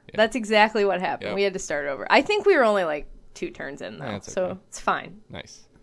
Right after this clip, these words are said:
Speaker 1: Dan, did you find that, this is relevant to me as I'm about to have a tiny child, did you find that you had to have people come to you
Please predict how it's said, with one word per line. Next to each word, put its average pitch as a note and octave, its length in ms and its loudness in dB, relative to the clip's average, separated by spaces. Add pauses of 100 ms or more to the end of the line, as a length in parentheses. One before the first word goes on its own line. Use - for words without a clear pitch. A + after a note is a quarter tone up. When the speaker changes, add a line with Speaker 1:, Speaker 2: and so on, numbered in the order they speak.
(280)
Speaker 1:
Dan, C3 140 0
did A#2+ 160 -8
you F#3+ 100 -6
find F#3+ 400 -2
that, G#2+ 340 0
this G2+ 160 -10
is G2 160 -10
relevant G2 420 -4
to F#2+ 60 -14
me G2 140 -8
as F#2+ 140 -10
I'm F#2 160 -10
about F#2+ 160 -10
to G2+ 80 -12
have F#2+ 180 -6
a F#2 60 -8
tiny F#2+ 280 -10
child, F#2+ 360 -8
did G2+ 160 -8
you A2 80 -4
find A#2 380 -2
that G#2 160 0
you G2+ 160 -4
had F#2+ 340 -2
to G2 80 -2
have F#2+ 340 -2
people G2 260 -6
come G2 340 -8
to - 140 -14
you F#2 580 -8